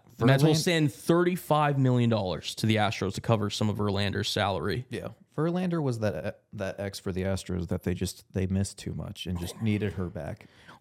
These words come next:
Speaker 1: I, I, you
Speaker 2: And
Speaker 1: know
Speaker 2: it
Speaker 1: what, though?
Speaker 2: made,
Speaker 1: You know what?
Speaker 2: as soon as they sent him off, I'm like, "I don't know why they're doing this. They need pitching."
Speaker 1: Well,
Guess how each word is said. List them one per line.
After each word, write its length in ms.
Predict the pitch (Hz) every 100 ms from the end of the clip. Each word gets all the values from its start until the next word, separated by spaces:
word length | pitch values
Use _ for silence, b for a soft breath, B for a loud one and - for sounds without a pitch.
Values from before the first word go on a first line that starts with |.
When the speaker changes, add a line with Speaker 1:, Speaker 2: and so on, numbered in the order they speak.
| -
Speaker 1:
I, 220 | 220 - _ _ _ _
I, 140 | - 226
you 100 | 175 _ -
Speaker 2:
And 120 | 151 127
Speaker 1:
know 0 |
Speaker 2:
it 20 |
Speaker 1:
what, 100 | 190
though? 60 |
Speaker 2:
made, 280 | 113 107 101 -
Speaker 1:
You 160 | 160
know 80 | 190
what? 140 | 190
Speaker 2:
as 200 | 123 139
soon 320 | - - 202 214
as 120 | -
they 100 | 185
sent 260 | - 156 143
him 100 | 131
off, 180 | 110
I'm 60 | 107
like, 180 | 104 -
"I 40 |
don't 120 | 160 156
know 80 |
why 180 | 92 95
they're 120 | 95 90
doing 200 | 101 95
this. 140 | 92
They 100 | 98
need 180 | 117 110
pitching." 380 | 107 - 90 95 -
Speaker 1:
Well, 220 | 143